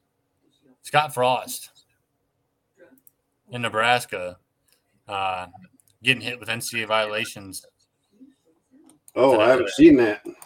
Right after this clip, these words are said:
Speaker 1: Uh, uh, Scott Frost did a one-year show cause order and a five-day planned suspension after breaking coaching rules the N C A A, the N C A A announced. Additional penalties include an extended probation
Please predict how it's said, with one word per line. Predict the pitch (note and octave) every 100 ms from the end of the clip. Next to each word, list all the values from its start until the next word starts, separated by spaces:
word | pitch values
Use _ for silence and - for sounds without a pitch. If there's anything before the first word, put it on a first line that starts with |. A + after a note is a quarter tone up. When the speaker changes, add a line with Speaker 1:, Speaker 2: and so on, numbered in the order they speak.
| G#2+
Speaker 1:
Uh, | A2+ G#2 G2 - _ - D#2+ D2+ - - - - _ _ _ - -
uh, | C3+ C3+ A#2+
Scott | - D#3+ D#3
Frost | D3 D3 -
did | C3+
a | B2+
one-year | C3 D3 D3 C#3+ C#3+
show | C#3 C#3+ C#3
cause | C3+ C3 B2+ A#2+
order | A#2 A#2 A#2+ A#2 _ _ _
and | G#2+
a |
five-day | - A#2+ A#2+ A#2+ A#2+
planned | - A#2+ A#2
suspension | - - A2+ A2 A2
after | G#2+ G#2 A2+
breaking | A2 A2 G#2+ G#2+
coaching | A#2 A#2 A#2
rules | A2 A2+ G2+
the | G#2
N | G#2
C | - A2 G#2
A |
A, | G#2
the | G#2
N | G#2
C | G2 G#2 G2+
A |
A |
announced. | G2 F#2+ F#2+ F#2+ - - - _ -
Additional | C#3 C#3+ C3
penalties | D3 C#3+ C3+
include | B2 - C#3+
an | C3
extended | B2 - D3 C#3
probation | B2+ B2+ C#3 C#3 D3 C#3